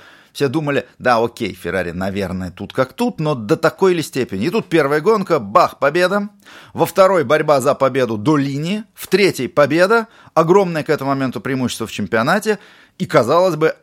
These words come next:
именно они все сделали правильно. Мерседес полностью провалился, они сделали два разных концепта, ни один из них не заработал.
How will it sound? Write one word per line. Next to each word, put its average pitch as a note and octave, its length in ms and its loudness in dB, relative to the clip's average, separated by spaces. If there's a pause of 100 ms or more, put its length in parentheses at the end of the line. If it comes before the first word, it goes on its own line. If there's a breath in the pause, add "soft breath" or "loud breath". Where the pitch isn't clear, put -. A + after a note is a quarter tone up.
(180)
именно E3+ 420 -2
они G3+ 160 0
все C3 180 -4
сделали G#2 360 -2
правильно. G2 260 -2
Мерседес F#3 300 0
полностью D#3+ 440 -2
провалился, B2 540 0
они A#2 120 -4
сделали B2 340 -2
два C3+ 240 2
разных A2 320 0
концепта, C#3 640 0
ни A#2+ 140 -4
один B2+ 240 -2
из G#2 140 -4
них G#2 140 -6
не G#2+ 140 -4
заработал. B2+ 580 0